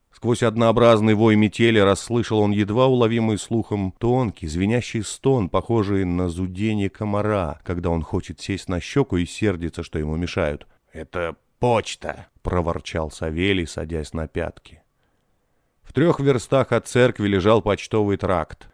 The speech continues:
Во время ветра, когда дуло с большой дороги на церковь, обитателям сторожки слышались звонки. «Господи,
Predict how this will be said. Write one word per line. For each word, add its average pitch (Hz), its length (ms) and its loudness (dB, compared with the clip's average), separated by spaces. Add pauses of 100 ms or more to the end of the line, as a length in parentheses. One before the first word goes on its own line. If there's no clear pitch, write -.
(100)
Во 82 120 0
время 127 320 2
ветра, 110 480 4
когда 110 300 0
дуло 113 320 2
с 92 40 -2
большой 101 380 0
дороги 107 360 2
на 98 180 2
церковь, 131 500 -2
обитателям 123 600 0
сторожки 120 520 0
слышались 110 500 -2
звонки. 95 800 -4 (540)
«Господи, 87 600 -8